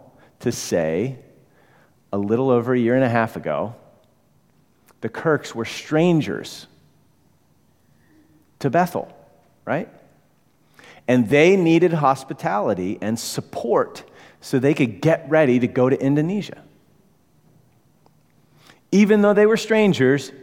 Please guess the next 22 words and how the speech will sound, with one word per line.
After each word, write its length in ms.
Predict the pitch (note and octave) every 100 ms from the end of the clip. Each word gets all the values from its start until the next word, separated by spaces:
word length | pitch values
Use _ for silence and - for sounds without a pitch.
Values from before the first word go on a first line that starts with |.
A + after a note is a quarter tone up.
| -
you 380 | G#2+ C3+ G3+ A#3
all 520 | - C3+ B2 B2+ C#3
welcomed 640 | B2 B2+ - - D#3 C3 A2
them 340 | G#2 G#2 A#2+ -
in 200 | D#3 D#3
an 340 | D#3+ D3+ D3+
exemplary 880 | E3 D#3 B2+ - A3 A#3 G#3 F3+ E3
way, 680 | E3+ E3+ D3+ F#2 A2+ E3 - - _ _ _ _ _ _ _ _ _ _ _ _ _ _ -
and 220 | D3 C#3
there 180 | E3+ F#3
were 200 | F3 F#3+
many 640 | G3+ G#3+ A3 A3 A3+ G#3
efforts 400 | G3 G3 F#3+ -
for 160 | - D3
them. 280 | G#2+ D#2 C2+ - _ _ _ _ _ _ _ _ _ _ _ _ _ _ _ _ _ _ _
A 60 | C#3
whole 220 | C#3+ A3+
lot 180 | A3 G3+
of 80 | G3
love 480 | F#3 D3 F#2+ - -
and 180 | B2+ B2
faithful 760 | A#2 - D#3 D#3 - D3 C#3